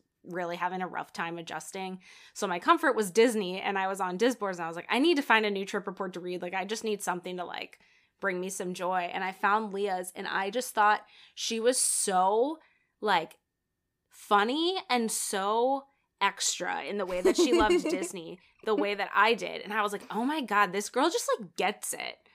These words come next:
Speaker 1: And I was like, "We need to be friends." I don't understand why or how. Like, I just started reading her trip report, but I'm like, "I just wanna hang out with her. I, like, I wanna go to Disney with her. I feel like we'd have so much fun."
Speaker 2: And oh, the fun we
Speaker 1: And
Speaker 2: had.
Speaker 1: the fun we've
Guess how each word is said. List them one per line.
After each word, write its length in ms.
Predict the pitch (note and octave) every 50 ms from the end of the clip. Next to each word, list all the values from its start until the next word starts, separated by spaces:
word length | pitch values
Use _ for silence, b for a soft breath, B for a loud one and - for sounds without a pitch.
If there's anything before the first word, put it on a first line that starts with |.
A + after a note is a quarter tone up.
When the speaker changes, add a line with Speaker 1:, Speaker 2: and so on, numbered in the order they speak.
| b b b b _ -
Speaker 1:
And 160 | A3+ A3+ G#3+
I 160 | - G#3 G#3+
was 100 | A3+ A3
like, 180 | A3 G3+ G3 F3
"We 180 | G3+ G#3+ A#3+ B3
need 160 | C4 D#4 D#4
to 60 | - D4
be 160 | C4 A#3+ G#3+
friends." 420 | - - F#3 F3+ F3+ E3 F#3 G3 D3
I 120 | - G#3+
don't 180 | A3 A3+ A#3 A#3
understand 580 | A#3 A3 A3 G#3+ - - G3+ F3+ F3 F3+ F3 F3+
why 380 | F3+ F3+ F#3 F#3+ G3 G#3+ A3+ A#3
or 180 | A3 G3+ F#3+ F#3
how. 400 | - - F3 E3+ E3+ G3+ A#3+ B3
Like, 160 | A3+ G3+ -
I 160 | F#3+ G3 F#3+
just 340 | F3 F3 - F#3+ F#3 F#3 -
started 260 | - G#3+ G#3 G#3 G3
reading 200 | F#3+ F#3+ F#3+ F#3
her 120 | F#3+ F#3+ F3+
trip 180 | - - E3+
report, 320 | F3 F3+ - A#3+ A3+ A3+ -
but 80 | G#3
I'm 80 | F#3 F3+
like, 140 | F3+ E3+ B B B B B -
"I 40 | A3
just 120 | C#4 -
wanna 220 | - B4 C5+ G#4+ E4+
hang 120 | A#3+ F#3
out 140 | F#3 B3 F4
with 80 | -
her. 100 | C#4 G3+
I, 60 | G3 G3
like, 180 | G3 F#3+ - -
I 100 | - G#3
wanna 220 | D4 D4+ C#4 C4+
go 80 | A#3+ A#3
to 80 | G#3+ G3+
Disney 280 | G3+ A3+ A#3+ B3 A3+
with 160 | G3 F3+ F3+
her. 140 | - F3+ F3
I 80 | F3 F#3
feel 160 | - A#3+ A#3
like 140 | A#3+ A#3+ C4+
we'd 100 | C4 A#3+
have 160 | A3+ G#3+ G3
so 140 | - - F#3 F3+
much 180 | E3+ E3+ -
fun." 340 | - F#3 F3 E3+ F3 F3+ F#3 B B B B B B B B -
Speaker 2:
And 300 | A3+ G#3 G3+ G#3+ G3+ A#3+ -
oh, 340 | A3+ A3 A#3 B3+ C4 D4 D#4+
the 140 | C4+ C4 C4
fun 340 | - C4 A#3+ B3+ C4 B3
we 100 | B3 C4+ C#4
Speaker 1:
And 60 | B3
Speaker 2:
had. 180 | G3 F#3+ - D4
Speaker 1:
the 40 | C4
fun 160 | - - -
we've 180 | F4+ E4 -